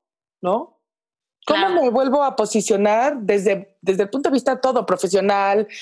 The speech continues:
Speaker 1: como estudiante, como persona? ¿Cómo me vuelvo a posicionar? O sea, acabando esto, ¿voy a seguir viendo la misma gente que veía antes? ¿Voy a seguir trabajando como trabajaba? ¿Voy a ofrecer lo mismo? ¿O me voy a rediseñar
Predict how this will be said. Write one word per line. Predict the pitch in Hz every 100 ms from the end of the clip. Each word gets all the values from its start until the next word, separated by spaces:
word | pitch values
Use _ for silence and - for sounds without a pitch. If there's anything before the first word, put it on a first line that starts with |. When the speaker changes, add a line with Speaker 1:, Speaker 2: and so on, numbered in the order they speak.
| -
Speaker 1:
como | 196 208
estudiante, | 208 214 202 226 214 214 214 208
como | 208 190 170
persona? | 185 170 240 214 220 220
¿Cómo | 339 330
me | 240
vuelvo | 226 226
a | 233
posicionar? | 196 - 180 175 170 160 160 _ - -
O | -
sea, | 220 262
acabando | 262 294 311 320
esto, | 311 294
¿voy | 302
a | 294
seguir | 247 247
viendo | 254 247
la | 233
misma | 214 202 233
gente | 233 214 226
que | 202
veía | 175 196 180
antes? | 170 165 240 - - _ _ _ _ _ _
¿Voy | 220 262
a |
seguir | 269 226 226
trabajando | 247 214 196 208 220
como | 214 185 170
trabajaba? | 170 165 160 175 165 190 311 _ _ _ _ _ _ _ _
¿Voy | 185 233
a | 285
ofrecer | 240 185 208 214
lo |
mismo? | 214 190 - 160 226 330 _ _ _ -
¿O | 214
me | 226
voy | 220 254 269
a | 277 269
rediseñar | 233 202 196 214 202 208 208